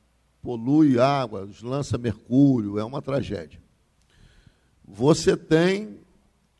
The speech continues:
ainda, em algumas regiões, laticínios, que também,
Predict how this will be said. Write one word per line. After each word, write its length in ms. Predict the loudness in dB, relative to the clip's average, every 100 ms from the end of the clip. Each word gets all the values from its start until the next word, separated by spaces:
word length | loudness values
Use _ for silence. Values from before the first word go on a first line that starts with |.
| _ _ -4
ainda, 840 | -2 -2 -4 -8 -6 -6 -6 -10 _ _ -12
em 120 | -4
algumas 500 | -4 -4 -6 -4 -2
regiões, 640 | 0 -2 -4 -4 -4 -4 -4
laticínios, 880 | -2 -2 -2 -2 -2 -4 -14 -20 _ _ _ _ _ _ _ _ _ _ _ _ _ _ _ _
que 100 | -6
também, 640 | -6 -8 -4 0 0 -2